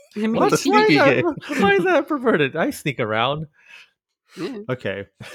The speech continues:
Speaker 1: Uh, <laughs> uh, but yeah, wait, wait, where are you actually playing this again? Like, 'cause
Speaker 3: I,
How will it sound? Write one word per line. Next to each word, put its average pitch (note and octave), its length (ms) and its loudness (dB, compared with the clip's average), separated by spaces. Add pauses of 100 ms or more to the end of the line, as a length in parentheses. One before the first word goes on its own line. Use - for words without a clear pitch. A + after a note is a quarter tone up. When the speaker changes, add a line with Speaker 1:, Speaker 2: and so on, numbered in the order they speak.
(260)
Speaker 1:
Uh, C3 460 -4
<laughs> - 1120 -18
uh, C#3+ 80 -8
but G3+ 160 2
yeah, G#3+ 140 -4
wait, F#3+ 200 -4
wait, G3+ 140 0
where B3+ 240 -4
are F4 80 -6
you G3 120 -2
actually F3+ 220 -4
playing F3+ 300 -2
this G#3+ 160 -2
again? A3 460 -2
Like, B2+ 200 -6
'cause C#3+ 120 -4
Speaker 3:
I, E3+ 260 0